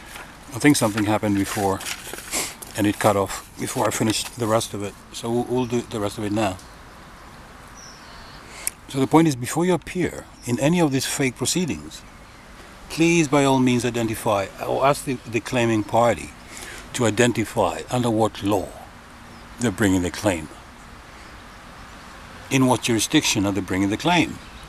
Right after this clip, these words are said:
If they are unable to identify those two points, you don't do anything about it.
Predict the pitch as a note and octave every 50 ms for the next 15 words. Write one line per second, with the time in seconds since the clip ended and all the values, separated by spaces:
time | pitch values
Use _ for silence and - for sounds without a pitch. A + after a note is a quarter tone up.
0 | - - - - - - - - - - - - - A#2+ G#2+ G2 C3 B2+ B2 B2+
1 | G#2 C#3+ D3 D#3 D3 B2+ B2 A2+ - B2 G#2+ F#2+ G#2 G2+ G2 G2+ G#2 - - A#2+
2 | A2 G2 F#2+ F#2 G#2 G#2+ G#2+ F#2+ - - - B2 G#2+ - - - F2+ E2+ G2 G2+
3 | - - B2+ A#2 G#2+ G#2 G#2 G#2+ B2 C#3+ D#3 E3+ E3 - - A2+ F#2 F2+ D#2 -
4 | E2+ - - E2+